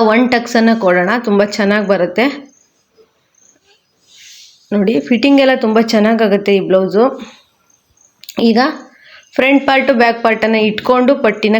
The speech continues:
ಕಟ್ ಮಾಡ್ಕೊಬೇಕು. ಪಟ್ಟಿ ನಾವು ಅಳತೆ ಮಾಡಿದ್ವಿ, ಕರೆಕ್ಟಾಗಿತ್ತು, ಅದೇ ಅಳತೆ ಕಟ್ ಮಾಡ್ಕೊಬೋದು. ಇಲ್ಲ ನಿಮಗೆ ಕನ್ಫ್ಯೂಸ್ ಆಗುತ್ತೆ ಅಂದರೆ ಈ ರೀತಿ ಬ್ಯಾಕ್ ಪಾರ್ಟು ಫ್ರಂಟ್ ಪಾರ್ಟನ್ನು ಇಟ್ಕೊಂಡು ಪಟ್ಟಿ ನೋಡಿಕೊಂಡು ಕಟ್ ಮಾಡಿಕೊಂಡ್ರೆ ಎಲ್ಲೂ ಮಿಸ್ ಆಗಲ್ಲ. ಸೈಡ್ ಜಾಯಿಂಟಿಗಂತೂ ಇದು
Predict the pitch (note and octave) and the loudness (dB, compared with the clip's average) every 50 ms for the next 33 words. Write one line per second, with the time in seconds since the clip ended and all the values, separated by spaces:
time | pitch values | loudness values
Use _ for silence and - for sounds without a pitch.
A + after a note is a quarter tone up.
0 | A3 G#3+ F#3+ G3 G#3+ G#3 F#3+ F#3+ - F#3 F#3+ G3 G3+ G3 B3+ C4 C4 A3+ A3 G#3+ | 0 -2 -4 -2 0 -2 -2 -2 -2 -2 0 0 0 2 0 0 0 0 -2 -2
1 | - C#4+ C#4+ C#4+ C4+ B3+ C4 - - G#3+ G#3+ G#3+ B3 B3 A#3+ A#3 A3+ A3 A#3 G#3 | 0 0 2 2 2 2 2 0 0 -2 -2 -2 -2 0 0 2 0 0 0 0
2 | B3+ C#4 C4+ - F#3+ F3+ F#3+ F#3 - A#3 G#3+ G3+ G3 G3+ - - B3 E4+ - - | -2 -2 -2 -2 -2 -2 -2 -2 -2 -2 -2 -2 -4 -2 0 2 2 2 0 -4
3 | - - - - - - - - _ - G3 G3+ G3+ A3+ B3+ B3+ B3 B3+ B3 B3 | -14 -20 -20 -20 -20 -20 -20 -14 _ -4 -2 0 0 2 2 2 0 0 0 -2
4 | A#3+ A#3+ G#3+ G3+ G#3 A3+ A3 G#3 G#3 G3+ G3 F#3+ G3 G#3+ B3 A3+ G#3 A#3 A#3+ C4 | -2 -2 -2 -2 0 -2 -2 -2 -2 -2 0 2 4 4 4 4 4 2 2 2
5 | B3 B3 B3 B3 B3 A#3+ B3 A#3+ A#3 A#3+ A3 B3+ B3 A#3 A#3+ A3+ A3 A3 G#3+ A3+ | 2 2 2 2 2 2 2 2 2 2 2 2 2 4 2 2 2 0 0 0
6 | A3 A3+ B3 C#4+ C4+ A#3 A3+ G#3+ A3+ G#3+ A3 C4+ B3+ G3+ A3 A3 A3 A3 - G#3+ | 0 0 2 2 2 2 0 0 -2 -2 0 0 0 2 2 0 -2 -2 -2 -2
7 | G#3+ G#3+ G#3 G#3 A#3 A#3 A#3 - G#3+ G#3 G3+ G#3 G#3+ G3+ G3+ G#3 G#3 G3+ G3 F#3+ | -2 -2 0 0 -2 -2 -2 -2 -2 -2 0 -2 -2 -2 -2 -2 0 0 0 0
8 | G3+ G3 - - A3+ A3+ G#3+ A3 C#4+ F4+ - - - - - - - _ - - | 0 -2 -2 0 0 0 2 2 0 0 -2 -6 -16 -20 -20 -20 -20 _ -4 -2
9 | A3+ A3+ A3+ A#3+ A#3 A#3 A3 G#3+ G#3+ G3+ G#3 A3 A3 A#3 C4 C#4 C#4 A3+ G#3 - | -2 0 2 2 2 4 4 2 2 0 0 0 2 2 2 2 2 0 -2 0
10 | A3 G#3+ G#3 G3+ G#3 G#3 G3+ G3+ A3+ C4+ - - A3+ A3 A#3 B3+ C#4 C4 A#3+ A3+ | -2 -2 -2 0 0 0 0 0 0 0 0 2 2 2 4 4 4 4 4 2
11 | A3+ - A#3 G#3 G3 F#3+ G3 A3 B3 C#4 - C#4 C4 C4+ C#4+ C4+ C4 G#3 B3 A#3+ | 2 2 0 2 2 2 2 2 2 0 0 0 0 2 2 2 2 2 2 2
12 | C4 C#4 C4+ C#4+ C#4 B3 B3+ A#3+ A#3 G#3+ D4 F#4 G4 - - - _ _ _ _ | 2 2 2 2 2 2 2 2 2 2 0 0 -2 -4 -12 -20 _ _ _ _
13 | _ _ _ _ _ _ _ _ _ _ _ _ - C4 A3+ A3+ B3+ | _ _ _ _ _ _ _ _ _ _ _ _ -6 -2 2 2 2